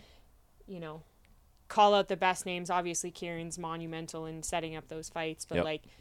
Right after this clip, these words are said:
Speaker 1: you know, go for another world title.
Speaker 2: Yeah.
Speaker 1: Go for, you know, the biggest, baddest opponents, and,
Speaker 2: Heck yeah.
Speaker 1: uh, I think that, you know,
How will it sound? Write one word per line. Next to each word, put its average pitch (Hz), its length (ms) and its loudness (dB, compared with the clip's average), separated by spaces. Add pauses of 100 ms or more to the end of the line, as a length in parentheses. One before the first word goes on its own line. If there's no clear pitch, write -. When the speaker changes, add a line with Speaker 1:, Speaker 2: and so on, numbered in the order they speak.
(160)
Speaker 1:
you 190 80 -4
know, 170 160 -2
go 202 240 6
for 202 160 -2
another 180 400 0
world 165 240 -2
title. 160 580 -6
Speaker 2:
Yeah. - 140 -4 (320)
Speaker 1:
Go 180 220 2
for, 165 500 0
you 180 80 -8
know, 160 160 -6
the 160 100 -6
biggest, 165 680 -4 (160)
baddest 165 400 0
opponents, 165 500 -16
and, 156 300 -14 (960)
Speaker 2:
Heck - 160 -12
yeah. 92 160 0
Speaker 1:
uh, - 40 -4 (260)
I 170 100 -12
think 165 280 -16
that, 160 200 -12 (140)
you 180 100 -16
know, 165 160 -18